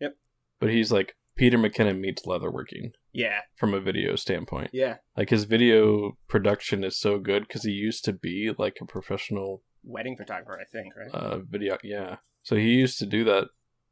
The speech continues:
Speaker 2: as a profession, and then he just started leatherworking, and all his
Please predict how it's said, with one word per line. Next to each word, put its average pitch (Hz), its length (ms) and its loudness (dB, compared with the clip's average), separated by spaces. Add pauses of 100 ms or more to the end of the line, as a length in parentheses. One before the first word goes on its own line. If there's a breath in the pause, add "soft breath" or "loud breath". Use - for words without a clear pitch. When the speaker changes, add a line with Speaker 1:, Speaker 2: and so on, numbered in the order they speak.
(100)
Speaker 2:
as 110 180 -2
a 107 80 -6
profession, 101 560 -2
and 110 140 -4
then 196 100 -4
he 98 160 -6 (140)
just - 280 -6
started 101 300 -2
leatherworking, 98 800 -4
and 95 100 -6
all 101 220 2
his 95 580 -4